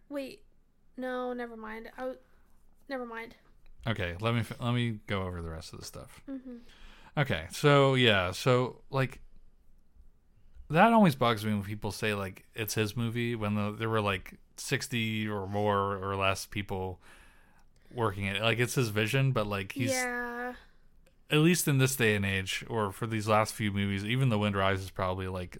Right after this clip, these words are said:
Speaker 2: someone else mostly worked on that movie.
Speaker 1: Mm-hmm.
Speaker 2: Um, and we don't know any of their names.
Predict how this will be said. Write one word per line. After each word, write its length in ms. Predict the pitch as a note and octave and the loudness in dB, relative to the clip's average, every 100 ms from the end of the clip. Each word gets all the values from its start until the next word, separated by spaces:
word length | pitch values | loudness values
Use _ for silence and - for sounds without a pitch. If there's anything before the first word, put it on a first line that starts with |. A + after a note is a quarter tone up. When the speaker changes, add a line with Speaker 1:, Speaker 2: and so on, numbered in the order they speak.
| - | -14
Speaker 2:
someone 320 | - F3+ E3 | 0 4 4
else 300 | G#2+ A2 G2 | 4 0 -2
mostly 540 | G2+ G#2+ G#2+ G2+ - F#2 | -4 0 2 2 -2 -6
worked 280 | F#2 E2+ F#2 | -6 -8 -8
on 120 | F2 | -8
that 180 | D#2 D#2 | -8 -12
movie. 400 | E2+ - B2+ B2 - | -14 -14 -14 -14 -10
Speaker 1:
Mm-hmm. 800 | C4+ B3+ A#3+ A#3+ - _ - - | -10 -8 -10 -14 -20 _ -10 -4
Speaker 2:
Um, 340 | C#3 F#2+ D#2 | -2 -2 -6
and 400 | G#2 G2 F#2+ G#2 | -6 -4 -4 -4
we 100 | A2 | 0
don't 140 | A#2 A2+ | 2 2
know 160 | G#2 | 0
any 200 | G2 F#2 | -2 -4
of 80 | F2 | -6
their 120 | F2+ | -8
names. 340 | D#2 C#2 - | -12 -14 -16